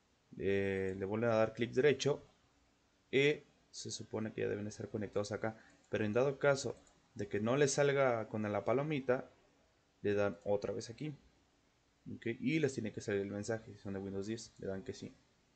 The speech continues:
Le vuelven a dar clic derecho, yo tengo dos abiertos, le dan Show Networks.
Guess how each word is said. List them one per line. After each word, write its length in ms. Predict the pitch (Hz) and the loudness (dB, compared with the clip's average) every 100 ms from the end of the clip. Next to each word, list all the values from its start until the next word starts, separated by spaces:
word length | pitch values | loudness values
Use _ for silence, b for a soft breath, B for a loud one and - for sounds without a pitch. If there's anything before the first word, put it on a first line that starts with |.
| _ _ _ _ _ _ _ | _ _ _ _ _ _ _
Le 80 | - | -4
vuelven 380 | 92 113 135 143 | 0 2 2 2
a 80 | 135 | 0
dar 260 | 139 127 | 0 0
clic 200 | - 113 | -2 -4
derecho, 280 | 120 127 123 | -2 -2 -2
yo 60 | 107 | -4
tengo 160 | 104 | -6
dos 180 | 101 104 | -6 -4
abiertos, 640 | 110 127 123 - - - _ _ | -2 0 -2 -4 -6 -10 _ _
le 140 | - 104 | -6 -2
dan 320 | 107 107 90 | 0 -2 -4
Show 400 | - - 113 120 | -2 6 6 6
Networks. 720 | 135 123 117 135 - - | 2 0 2 0 0 -10